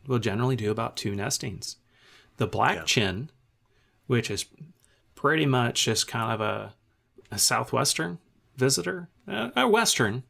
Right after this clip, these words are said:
Speaker 1: as well, not just southwest,
Speaker 2: Mm-hmm.
Speaker 1: but kind of a, a western area visitor, neotropic migrant, they'll do one to three depending on where they are.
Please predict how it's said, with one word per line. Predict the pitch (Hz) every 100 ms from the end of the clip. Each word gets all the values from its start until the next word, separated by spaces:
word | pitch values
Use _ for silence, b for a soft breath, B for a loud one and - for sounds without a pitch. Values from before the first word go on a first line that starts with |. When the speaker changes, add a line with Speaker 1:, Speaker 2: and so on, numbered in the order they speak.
| _ _
Speaker 1:
as | 151 135
well, | 110 127 165
not | 170 165
just | - 131
southwest, | - 113 - 104 92
Speaker 2:
Mm-hmm. | 117
Speaker 1:
but | 131 b b b
kind | - 170
of | 156
a, | 120
a | 113 110
western | 120 127 - 117
area | 117 107 107 104
visitor, | 98 117 101 104 143
neotropic | 113 104 147 - 98 104 120
migrant, | 117 147 135 110 B B B B
they'll | - 247
do | 330
one | 190 156 160
to | 127
three | - 180 233 107
depending | 107 143 131 120
on | 110
where | 107 110
they | 104 95
are. | 104 143 - -